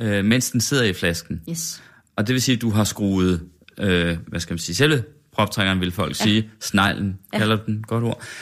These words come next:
Speaker 1: ned, øh, helt i bund.
Speaker 2: Ja.
Speaker 1: Øh, så den er røget helt ned gennem proppen.
Speaker 2: Yes.
Speaker 1: Og så presser du så den her med
Speaker 2: Lige
Speaker 1: de der
Speaker 2: præcis.
Speaker 1: to tynde stålben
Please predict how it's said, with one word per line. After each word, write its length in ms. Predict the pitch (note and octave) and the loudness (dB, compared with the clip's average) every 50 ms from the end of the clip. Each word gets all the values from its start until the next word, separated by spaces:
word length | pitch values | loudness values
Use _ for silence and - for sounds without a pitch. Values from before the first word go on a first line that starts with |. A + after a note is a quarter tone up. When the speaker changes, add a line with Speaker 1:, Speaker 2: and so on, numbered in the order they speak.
| - - - _ | -16 -18 -4 _
Speaker 1:
ned, 340 | - B2 B2+ C#3 D3+ C#3+ - - - - _ _ - | 4 4 6 6 4 2 0 -6 -16 -20 _ _ -2
øh, 160 | A2+ A2+ A2 | -2 0 2
helt 280 | G#2 D#3+ D#3 C3+ A#2+ - | 2 0 0 0 -2 -4
i 60 | A#2 | -2
bund. 260 | G#2+ B2+ C#3 D3+ - - - - - - A#3 - - - _ _ _ _ - | 0 0 0 0 0 -6 -14 -20 -12 -12 -12 -12 -12 -20 _ _ _ _ -4
Speaker 2:
Ja. 60 | A2+ | 0
Speaker 1:
Øh, 480 | A2+ A2 G#2 G#2 G2 F#2+ F#2 F#2 F#2+ F#2 | 0 2 2 2 2 2 2 0 0 -2
så 140 | - A2+ | -4 -2
den 160 | G2+ A2+ B2 B2 | -2 0 0 2
er 40 | |
røget 240 | G#2+ G2+ G#2+ G2+ G2 | 2 2 2 2 4
helt 180 | A2 B2+ A2+ A2+ | 4 4 4 4
ned 160 | A2+ G#2+ F#2+ | 2 2 0
gennem 220 | - A2+ G#2 F#2 | 0 0 0 0
proppen. 380 | F2 - - - F#2 A#2+ B2 A#2+ - - _ - | -2 0 0 0 2 2 -2 -4 -6 -10 _ -8
Speaker 2:
Yes. 280 | A3+ - - - - - _ _ _ _ _ _ | -8 -8 -8 -10 -12 -18 _ _ _ _ _ _
Speaker 1:
Og 100 | A#2+ A2 | -2 0
så 120 | - C#3+ | 2 0
presser 440 | C#3 - - - B2+ A#2 A2+ - B2+ | -2 -2 -2 0 0 2 2 0 -4
du 140 | A2+ A#2+ A#2 | -4 -2 -4
så 160 | A2 - C3 | -2 -2 -2
den 220 | A#2+ C3+ A2+ - B2 | -2 0 -2 0 2
her 200 | C3 A#2+ - - - - - _ _ _ - | 2 2 0 -2 -6 -16 -20 _ _ _ 0
med 140 | A#2 A2+ G#2 | 2 2 2
Speaker 2:
Lige 160 | G2+ A2+ A2+ | 4 2 2
Speaker 1:
de 60 | - A#2+ | 4 4
der 100 | A2 G#2+ | 2 2
Speaker 2:
præcis. 160 | - - - | 0 -2 -2
Speaker 1:
to 180 | C3+ A#2 D2 C#2+ | -2 -2 -2 -4
tynde 320 | - - A#2 A2+ A#2 A#2+ | -2 0 2 2 2 0
stålben 520 | A2+ - - - A#2+ A#2 A#2+ A#2 - A#2 | -2 -4 -4 -2 -2 -2 -2 0 2 4